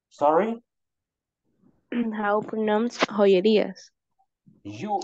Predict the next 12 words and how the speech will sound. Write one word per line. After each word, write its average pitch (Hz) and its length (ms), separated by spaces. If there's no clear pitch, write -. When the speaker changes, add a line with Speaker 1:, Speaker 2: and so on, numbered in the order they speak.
Speaker 1:
jewelry. 127 1120
Speaker 2:
Jewelry. 233 640
Speaker 1:
Jewelry. 113 760
Se - 100
escribe 190 280
Speaker 2:
Okay, 196 200
Speaker 1:
así. 180 80
Speaker 2:
don't 196 200
y-, 196 240
don't 233 320
use 254 560
jewelry. 214 640